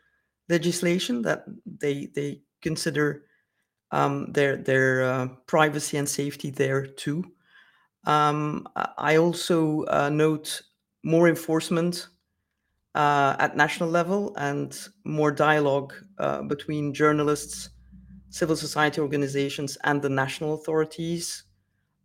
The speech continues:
uh, with the help of the E U institutions where feasible.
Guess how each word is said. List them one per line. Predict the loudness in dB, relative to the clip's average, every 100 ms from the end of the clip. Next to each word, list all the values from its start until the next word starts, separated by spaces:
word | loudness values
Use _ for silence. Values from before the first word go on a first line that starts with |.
| -4
uh, | -2 0
with | 0 0
the | 0
help | 0 -2 -4 -10 _ _ -6
of | -6 -8
the | -10 -10 -8
E | -6
U | -4
institutions | -6 -8 -10 -10 -8 -10 -12 -16 -20 -6
where | 0 2 0 -6
feasible. | -8 -6 -2 -2 -2 -4